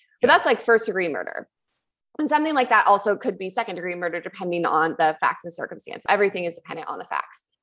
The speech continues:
Speaker 2: Like, it's really the, like, extra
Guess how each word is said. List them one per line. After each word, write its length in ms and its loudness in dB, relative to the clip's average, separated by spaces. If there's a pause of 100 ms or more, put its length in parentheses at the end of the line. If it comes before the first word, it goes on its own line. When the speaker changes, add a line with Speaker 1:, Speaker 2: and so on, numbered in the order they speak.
Speaker 2:
Like, 280 4
it's 200 0
really 460 -2
the, 180 -4
like, 340 -8 (420)
extra 840 2